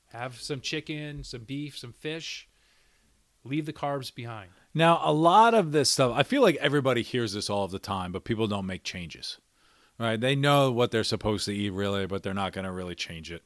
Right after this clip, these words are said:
Speaker 2: Um, you know, they're still having their cereal for breakfast. They're still doing whatever. What are some steps that people can do in order to make this real? So you said before it, it's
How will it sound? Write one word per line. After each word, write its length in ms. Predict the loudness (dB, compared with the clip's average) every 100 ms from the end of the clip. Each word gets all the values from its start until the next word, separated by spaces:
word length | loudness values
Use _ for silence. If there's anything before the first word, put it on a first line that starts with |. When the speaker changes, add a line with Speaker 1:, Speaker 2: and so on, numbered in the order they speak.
| _ -12
Speaker 2:
Um, 720 | -8 -8 -8 -10 -12 -12 -14 _ -20 -20 _ -10
you 100 | -6
know, 140 | -6
they're 120 | -4
still 200 | -4 -4
having 140 | -4 -4
their 100 | -6
cereal 360 | -6 -6 -8
for 120 | -10 -10
breakfast. 580 | -8 -10 -10 -10 -10
They're 120 | -10 -10
still 240 | -8 -8
doing 520 | -8 -10 -10 -10 -10
whatever. 420 | -10 -10 -10 -12 -16 -20 -20 -20 _ _ _ _ _ _ _ _ _
What 420 | -4 6 6 6
are 200 | 2 2
some 240 | 2 -2
steps 500 | 0 0 2 0 0 -2
that 200 | -4 -2
people 340 | -4 -2 -4
can 240 | -2 -4
do 380 | 0 2 2 0
in 160 | -2 -4
order 240 | -4 -4
to 160 | -6 -4
make 280 | -4 -4 -6
this 220 | -8 -8
real? 460 | -8 -8 -8 -8 -10
So 220 | -6 -4
you 160 | -4
said 200 | -4 -4
before 420 | -4 -6 -2 -2 -2
it, 140 | -6
it's 420 | -10 -10 -8 -10